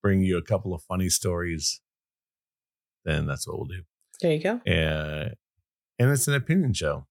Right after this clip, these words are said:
Speaker 1: so don't get it twisted. Keep coming back every Wednesday and listening. You can check us out on all the majors, Spotify, Apple, uh, Amazon, YouTube Music, which is the new one. And you can s-, check us out on YouTube as well.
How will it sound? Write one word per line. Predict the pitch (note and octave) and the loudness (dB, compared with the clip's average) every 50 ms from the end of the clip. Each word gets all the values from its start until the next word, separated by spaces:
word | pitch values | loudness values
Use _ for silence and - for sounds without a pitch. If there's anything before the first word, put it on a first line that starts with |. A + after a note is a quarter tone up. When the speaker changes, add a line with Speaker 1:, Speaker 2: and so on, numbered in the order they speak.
| _ _ | _ _
Speaker 1:
so | _ - B2+ B2 | _ -20 -4 -2
don't | C#3 D3 C#3 | -2 -2 0
get | - C#3+ | 0 0
it | C3 A#2+ | 0 0
twisted. | - C3+ C3+ C3 - - C#2+ C#2+ - _ _ _ _ _ _ | 0 -2 -2 -2 -2 -4 -8 -10 -10 _ _ _ _ _ _
Keep | A2 G#2+ - | -2 -2 0
coming | - A2+ A2 A2 | 0 0 2 2
back | G#2+ A2 G#2 G2+ - _ - | 2 2 0 0 -4 _ 0
every | D3+ C3 G#2 F#2 E2 D#2+ | 2 2 2 0 -4 -4
Wednesday | E2 E2+ E2 D#2+ - E2+ E2 | -4 -6 -6 -6 -6 -6 -4
and | E2 F#2 | 0 2
listening. | G#2+ A2 - - A#2 A#2 A2+ A2+ - _ _ _ _ _ _ _ _ _ _ _ | 2 2 4 4 4 4 4 2 0 _ _ _ _ _ _ _ _ _ _ _
You | - A2 | 0 2
can | G2+ G2 | 2 4
check | - B2 A2+ G#2 | 4 2 2 2
us | G2 - | 2 2
out | A#2 G#2+ G#2+ A2+ - - - | 2 2 2 0 -2 -4 -4
on | A2 G#2 G2+ G2+ G2+ - - | -2 0 0 0 -2 -2 -2
all | C#3 B2 A#2+ A2 G#2 G2+ F#2 | 0 0 2 2 2 2 0
the | E2+ E2+ | 0 0
majors, | F2 F2 F2+ E2+ F2 F2+ F2+ F2 E2 - - - - - - | -2 -2 -2 -4 -4 -4 -4 0 2 2 2 2 0 -2 -2
Spotify, | - F2 E2+ E2 - F2 F2 E2 D#2+ D#2+ D#2+ D#2 D#2 - - _ _ _ _ E2 | -2 -2 -2 -2 -4 -4 -4 -2 -2 -2 -2 -4 -6 -8 -14 _ _ _ _ -4
Apple, | D#2+ D#2 - D#2+ D2+ D2+ D2+ D#2 D#2 - _ _ _ _ _ _ _ _ _ _ _ _ _ - | -4 -2 -2 -4 -4 -4 -4 -4 -6 -10 _ _ _ _ _ _ _ _ _ _ _ _ _ -4
uh, | D2 C#2 C2 A#1+ B1 A#1 A#1 A#1 A1+ - - | -2 0 0 0 0 -2 -4 -4 -8 -6 -4
Amazon, | G#2 G2 F2+ F2+ D#2+ F2+ F2+ F2 E2+ E2+ E2 - - _ _ _ _ _ _ _ _ _ _ _ A#2+ F#2 F#2 A2+ E2 D2+ C#2 C#2 D#2 D#2+ F2 F2 _ F#2 | -2 0 0 0 0 -2 -4 -6 -6 -8 -10 -12 -14 _ _ _ _ _ _ _ _ _ _ _ -18 -18 -16 -18 -18 -18 -18 -18 -20 -20 _ _ _ 4
YouTube | A2+ D3 C3 - E3 E3 D#3 D#3 D3+ C3+ | 4 4 4 4 4 4 4 2 0 2
Music, | D3+ F#3+ F#3+ - - - - _ _ _ _ _ _ _ _ | 2 2 2 2 0 -2 -6 _ _ _ _ _ _ _ _
which | - E2+ - - | -20 -10 -6 -6
is | D#2+ D2 | -4 -2
the | D2+ E2+ | 2 2
new | A2+ C3 C3+ | 4 4 4
one. | C3 B2 A#2+ A#2+ G#2+ - - | 4 2 2 0 -2 -2 0
And | G2+ G#2 | 2 2
you | G#2 G2 | 4 4
can | F#2+ G2 F#2 | 2 0 -2
s-, | E2+ - - - - _ _ | -4 -6 -10 -12 -16 _ _
check | - F2 D#2+ | -4 -4 -2
us | - - | 0 0
out | F2 E2 | 0 0
on | D#2+ D#2 D#2+ | 0 -2 -2
YouTube | E2 D2+ - - E2+ D2+ | -4 -6 -4 -4 -4 -4
as | D2 F2+ | 0 2
well. | A#2+ B2+ C3+ C3 A#2+ - | 2 4 4 2 0 -2